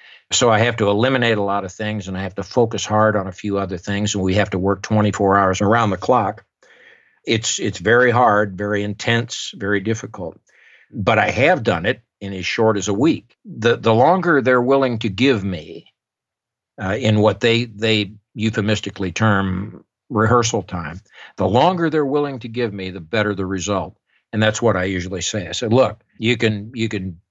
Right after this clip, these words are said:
say I've got three days, and I'll do what I can. But if you really want this to sing, if you really want these guys to come out of there knowing the characters and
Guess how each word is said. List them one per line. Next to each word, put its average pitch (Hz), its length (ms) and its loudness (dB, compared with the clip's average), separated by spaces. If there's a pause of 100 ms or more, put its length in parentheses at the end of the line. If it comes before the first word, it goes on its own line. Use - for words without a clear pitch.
say 120 240 2
I've 107 140 0
got 113 180 0
three 123 280 -2
days, 117 460 -2
and 101 140 -10
I'll 101 160 -4
do 113 240 2
what 113 140 4
I 113 80 0
can. 110 460 -4 (280)
But 107 120 0
if 95 100 0
you 107 100 2
really 135 400 4
want 131 240 0
this 131 220 0
to 143 100 -6
sing, 123 460 -2 (580)
if 98 120 -14
you 92 140 -8
really 131 340 2
want 127 240 0
these 123 200 -2
guys 131 280 2
to 113 60 -10
come 127 220 -2
out 123 160 2
of 123 80 2
there 117 160 4
knowing 123 480 2
the 123 100 -2
characters 131 640 0
and 92 160 -10